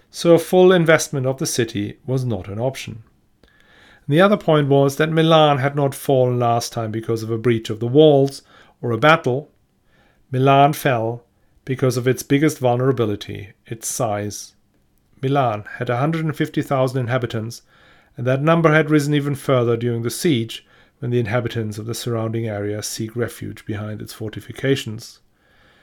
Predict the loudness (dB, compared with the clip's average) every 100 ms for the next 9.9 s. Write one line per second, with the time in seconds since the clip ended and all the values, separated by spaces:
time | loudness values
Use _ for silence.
0 | _ _ -2 2 4 4 2 0 0 -2
1 | -2 -6 -8 _ _ _ -10 -6 0 4
2 | 4 4 2 2 2 0 0 -4 -4 -4
3 | -8 -12 _ _ -8 -6 -6 -6 -8 -6
4 | -8 -10 -10 -8 -8 -6 -4 -4 -6 _
5 | _ _ _ _ _ _ _ _ _ _
6 | _ _ -20 -20 _ -4 0 2 4 2
7 | 2 6 6 6 2 -2 0 0 0 2
8 | 2 2 0 -4 _ _ _ _ -10 -10
9 | -10 -10 -10 -6 -6 -4 -6 -10